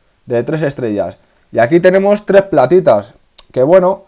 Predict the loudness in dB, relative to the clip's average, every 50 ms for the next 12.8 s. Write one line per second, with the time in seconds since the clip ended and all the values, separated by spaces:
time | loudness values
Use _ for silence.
0 | _ _ _ _ _ _ _ _ _ -4 -2 0 0 0 0 -2 -2 -2 -2 0
1 | 0 -2 0 0 0 0 2 0 0 0 0 -2 -2 -2 -2 -4 -6 -4 -6 -6
2 | -4 -4 -4 -2 -2 0 0 0 0 2 0 -4 -4 -6 -8 -8 -6 -6 -4 -4
3 | -4 -2 0 0 0 0 -2 -6 -6 -8 -8 -6 -6 -4 -2 -2 -2 -2 -2 -4
4 | -4 -2 0 2 2 0 0 -2 -4 -4 -4 -6 -6 -8 -10 -12 -18 _ _ _
5 | _ _ _ _ _ _ _ _ _ _ _ _ _ _ _ _ _ _ _ _
6 | _ _ _ _ _ _ _ _ _ _ _ _ _ _ _ _ _ _ _ _
7 | _ _ _ _ _ _ _ _ _ _ _ _ _ _ _ _ _ _ _ _
8 | _ _ _ _ _ _ _ _ _ _ _ _ _ _ _ -16 -14 -10 -8 -6
9 | -6 -6 -6 -6 -8 -6 -4 -4 -4 -4 -4 -8 -10 -14 -12 -12 -10 -8 -6 -4
10 | -4 -4 -4 -6 -6 -6 -8 -8 -8 -8 -6 -4 -4 -4 -4 -4 -8 -8 -8 -10
11 | -10 -10 -12 -12 -10 -6 -6 -6 -6 -6 -8 -8 -8 -6 -6 -6 -6 -4 -2 -2
12 | -2 -2 -4 -6 -8 -8 -10 -10 -8 -8 -6 -6 -6 -8 -12 _